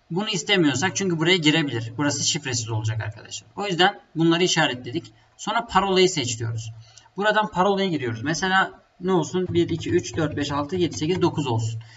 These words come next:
Bir de arkadaşlar dosya adlarını şifreleyeceksiniz. Tamam diyeceksiniz. Tamam diyeceksiniz arkadaşlar. Bakın onu sildi. Arkadaşlar şimdi burada bir sıkışmış bir şekilde. Buraya geliyoruz.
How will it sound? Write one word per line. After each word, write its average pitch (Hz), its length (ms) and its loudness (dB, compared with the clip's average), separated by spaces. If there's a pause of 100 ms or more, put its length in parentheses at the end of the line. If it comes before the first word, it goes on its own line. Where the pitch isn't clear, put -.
(260)
Bir 202 40 -10
de 226 80 8
arkadaşlar 131 540 0
dosya 196 360 0
adlarını 151 480 0
şifreleyeceksiniz. 127 1120 -2 (400)
Tamam 196 360 6
diyeceksiniz. 131 760 -2 (320)
Tamam 175 300 6
diyeceksiniz 117 380 0
arkadaşlar. 120 540 -2 (300)
Bakın 165 180 2
onu 214 200 0
sildi. 185 680 0 (300)
Arkadaşlar 151 480 0 (160)
şimdi 185 340 2 (220)
burada 180 340 0
bir 190 80 -4
sıkışmış - 460 -4
bir - 60 -10
şekilde. - 420 -6 (200)
Buraya 202 200 0
geliyoruz. 170 540 0